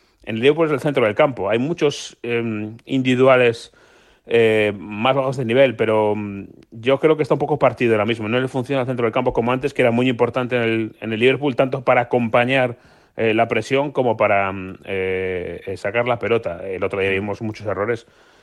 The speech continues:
en pelota sacada del, del Liverpool, y eso es algo que no solíamos ver en, en el equipo de Jürgen Klopp.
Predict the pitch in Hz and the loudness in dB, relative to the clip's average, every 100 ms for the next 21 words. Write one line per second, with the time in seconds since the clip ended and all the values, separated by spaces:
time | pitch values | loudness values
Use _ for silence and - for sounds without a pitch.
0 | _ - 95 98 95 98 95 90 87 87 | _ -12 -6 -4 -2 -2 0 0 0 -4
1 | 87 78 95 110 107 101 92 101 - 117 | -6 -4 0 2 2 0 -4 -6 -6 -6
2 | 113 107 104 120 - 101 101 95 92 95 | -4 -4 -4 -6 -4 -4 -2 -6 -4 -4
3 | 90 87 95 98 90 98 92 87 87 80 | -4 -8 -12 -10 -10 -8 -6 -4 -6 -8
4 | 87 | -10